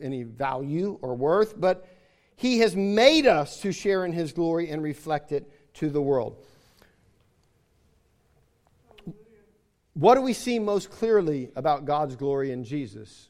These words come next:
And again, Rita, I don't know if you were stealing my preaching or what earlier,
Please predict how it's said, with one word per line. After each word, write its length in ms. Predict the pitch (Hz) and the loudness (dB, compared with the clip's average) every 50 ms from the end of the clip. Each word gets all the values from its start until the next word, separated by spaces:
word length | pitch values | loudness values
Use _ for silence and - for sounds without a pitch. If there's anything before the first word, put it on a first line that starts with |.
| _ _ _ | _ _ _
And 100 | - 131 | -10 -8
again, 280 | 139 139 170 214 190 147 | -4 -2 0 0 0 0
Rita, 260 | 151 175 185 170 170 | 0 -2 0 0 -2
I 60 | 165 | -4
don't 100 | 196 208 | -4 -4
know 80 | 185 185 | -4 -4
if 140 | 165 - 170 | -4 -4 -4
you 60 | 160 | -4
were 80 | 143 | -4
stealing 380 | 120 - - 175 170 175 165 147 | -4 -6 -4 -2 -2 0 0 -2
my 120 | 135 127 | -2 -4
preaching 420 | 120 - 170 175 165 - - 175 151 | -4 -2 -2 -2 -2 -2 -4 -4 -4
or 80 | 131 | -4
what 320 | 123 131 147 185 - - - | -4 -4 -2 -2 -2 -2 -2
earlier, 480 | - 123 127 123 123 131 135 156 180 | -2 -2 0 0 0 0 0 -2 -4